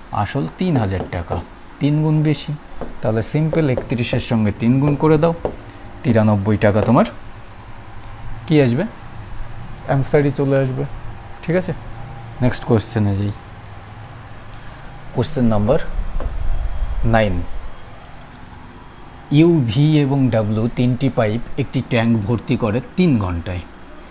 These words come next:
ডাব্লু ভি এর দ্বিগুণ কর্মক্ষম, আবার ভি ইউ এর দ্বিগুণ কর্মক্ষম। তাহলে ইউ পাইপটি একা ট্যাঙ্কটি পূর্ণ করতে কত ঘন্টা সময় নেবে? Clear?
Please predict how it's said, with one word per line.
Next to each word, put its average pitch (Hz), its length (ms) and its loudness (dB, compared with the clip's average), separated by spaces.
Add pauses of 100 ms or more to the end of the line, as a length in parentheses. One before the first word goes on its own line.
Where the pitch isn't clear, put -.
(360)
ডাব্লু 127 460 4
ভি 127 380 4
এর 120 220 2
দ্বিগুণ 131 360 4
কর্মক্ষম, 107 720 0 (600)
আবার 123 340 4
ভি 123 460 2 (200)
ইউ 139 260 4
এর 120 140 4 (400)
দ্বিগুণ 123 420 4
কর্মক্ষম। 131 680 2 (760)
তাহলে 139 320 4 (200)
ইউ 175 320 4
পাইপটি 127 460 2 (160)
একা 127 500 0
ট্যাঙ্কটি 117 440 2 (100)
পূর্ণ 123 320 4
করতে 110 440 -2
কত 110 220 -2
ঘন্টা 110 460 0 (680)
সময় 120 400 6
নেবে? 90 240 0 (1500)
Clear? 151 280 6